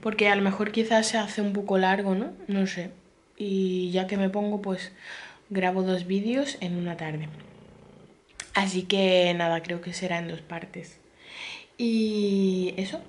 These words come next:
pues nada, que me voy a levantar ya de aquí. Y voy a, a, a ponerme en marcha otra vez. Que he estado viendo una peli en Amazon Prime,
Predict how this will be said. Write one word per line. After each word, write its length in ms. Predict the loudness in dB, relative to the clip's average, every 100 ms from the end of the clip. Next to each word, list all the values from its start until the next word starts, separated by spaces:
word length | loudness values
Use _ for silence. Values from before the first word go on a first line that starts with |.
| -10
pues 100 | -2
nada, 260 | 0 0 0
que 100 | -2
me 120 | 0
voy 120 | 0
a 60 | 0
levantar 420 | -2 -2 -2 -2
ya 120 | -2
de 80 | -4
aquí. 220 | -4 -6 -8 -14 -20 -18 -16 -18 -20 _
Y 140 | -10 -6
voy 320 | -2 2 2
a, 560 | 2 0 0 0 -4 -6
a, 640 | -8 -6 -4 -6 -6 -10 -12 -18 -20 -20 -20 _ _
a 120 | -10 -4
ponerme 400 | -2 0 0 0
en 120 | 0
marcha 320 | 0 0 -4
otra 180 | -2 -4
vez. 160 | -4 -6 -18 -12
Que 80 | -8
he 20 |
estado 300 | -6 -4 -2
viendo 280 | 0 0 -2
una 260 | -4 -4 -4
peli 340 | -4 -4 -4 -6 -16 -20 -18 -16 -14 -4
en 120 | 0
Amazon 440 | 0 0 -2 -2
Prime, 300 | 0 0 -2